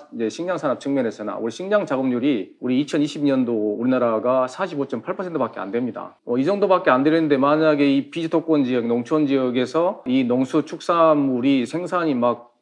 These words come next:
그 인력이 없어서 지금 안 되거나 덜 되면은 그 피해는 고스란히 다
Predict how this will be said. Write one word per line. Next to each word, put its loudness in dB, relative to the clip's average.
그 -4
인력이 4
없어서 -4
지금 -8
안 -2
되거나 0
덜 0
되면은 -2
그 0
피해는 -2
고스란히 -2
다 -2